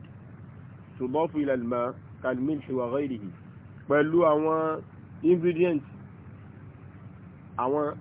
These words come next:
àwọn èròjà tí a lè dà papọ̀ pẹ̀lú omi, tá a lè dà sínú omi gẹ́gẹ́ bí iyọ̀ àti bẹ́ẹ̀ bẹ́ẹ̀ lọ. So, àtàwọn nǹkan míì tó jẹ́ pé ó ti ń,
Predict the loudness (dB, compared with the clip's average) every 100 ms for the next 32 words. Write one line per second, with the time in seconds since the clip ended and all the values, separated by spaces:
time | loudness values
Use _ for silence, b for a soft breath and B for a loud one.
0 | 0 2 4 4 2 2 0 0 2 2
1 | 2 0 -2 0 0 0 -4 -6 -12 -16
2 | -14 0 2 4 4 4 2 4 2 2
3 | 0 -2 0 0 2 0 0 2 0 2
4 | 0 2 0 -2 -8 -8 -6 -2 -2 0
5 | 0 0 -4 -12 -18 -18 -18 -18 -16 -18
6 | -18 -18 -8 -4 0 4 4 2 0 2
7 | 2 2 0 0 2 2 2 -8 -10 -4
8 | -2 0 2 0 0 -4